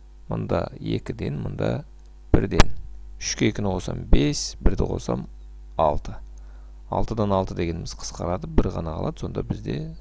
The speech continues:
жауабы С. <coughs> Келесі бесінші есепті көрсете кетейін. Жеті бүтін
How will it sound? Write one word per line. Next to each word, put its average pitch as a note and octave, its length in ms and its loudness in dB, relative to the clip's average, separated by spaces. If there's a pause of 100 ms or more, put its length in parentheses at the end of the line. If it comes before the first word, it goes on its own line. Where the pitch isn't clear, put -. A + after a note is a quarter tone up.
(100)
жауабы - 480 -4
С. - 240 -10 (1200)
<coughs> - 80 8 (2750)
Келесі G#2+ 580 2
бесінші G2 600 0
есепті - 460 -4
көрсете - 340 -2
кетейін. C#3+ 480 -2 (1400)
Жеті A#2 320 2
бүтін F#2 320 2